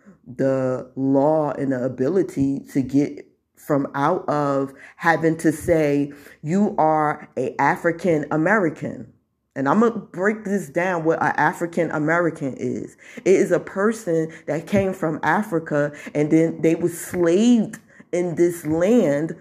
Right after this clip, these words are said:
and that's why they are African Americans. They are Africans that are in this land that they're in.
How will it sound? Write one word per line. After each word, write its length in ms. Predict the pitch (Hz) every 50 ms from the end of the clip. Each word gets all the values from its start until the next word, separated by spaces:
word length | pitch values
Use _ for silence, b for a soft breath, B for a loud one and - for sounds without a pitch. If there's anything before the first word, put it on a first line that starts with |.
| B B 254 B B _
and 180 | - 175 170 165
that's 300 | 151 151 175 220 - -
why 240 | - 170 165 165 160
they 300 | 156 151 147 170 190 180 -
are 280 | - 175 156 147 - - -
African 840 | 131 143 151 185 185 - 208 202 202 - - 180 156 156 165 180 - - - -
Americans. 1000 | 190 190 196 208 226 262 262 247 - - - 143 127 - - - - - - - b b b b b b
They 160 | 139 156 208
are 280 | - 165 165 151 - - -
Africans 880 | - 165 208 254 254 320 262 - - 175 160 156 160 170 175 - - -
that 280 | - 156 156 165 180 -
are 260 | - 190 202 - - -
in 340 | 143 147 151 160 175 170 -
this 300 | - 160 160 175 - - - - - _ _ _ _ -
land 440 | 165 170 185 233 330 440 339 233 -
that 140 | 165 147 131
they're 280 | 151 143 131 - - -
in. 360 | - 131 113 101 101 -